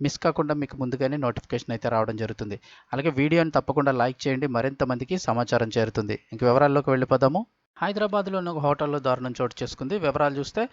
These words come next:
హోటళ్లలో కస్టమర్లకు ఇచ్చిన చట్నీలు మిగిలితే వాటిని మళ్ళీ మరుసటి రోజు కోసం వాడుతున్నట్లు ఆరోపణలు వస్తున్నాయి. ఈ క్రమంలోనే సోషల్ మీడియా వేదికగా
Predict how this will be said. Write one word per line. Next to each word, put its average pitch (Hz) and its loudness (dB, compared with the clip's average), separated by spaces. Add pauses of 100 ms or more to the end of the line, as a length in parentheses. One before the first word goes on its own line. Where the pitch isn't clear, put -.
(340)
హోటళ్లలో 233 4 (140)
కస్టమర్లకు 214 -2
ఇచ్చిన 196 -6 (140)
చట్నీలు 190 -4
మిగిలితే 170 -4 (680)
వాటిని 147 2
మళ్ళీ 135 0 (120)
మరుసటి 151 0
రోజు 175 -2
కోసం 180 -2
వాడుతున్నట్లు 156 0
ఆరోపణలు 139 0
వస్తున్నాయి. 117 -10
ఈ 135 -4
క్రమంలోనే 147 -2
సోషల్ 131 -2
మీడియా 131 0
వేదికగా 127 -4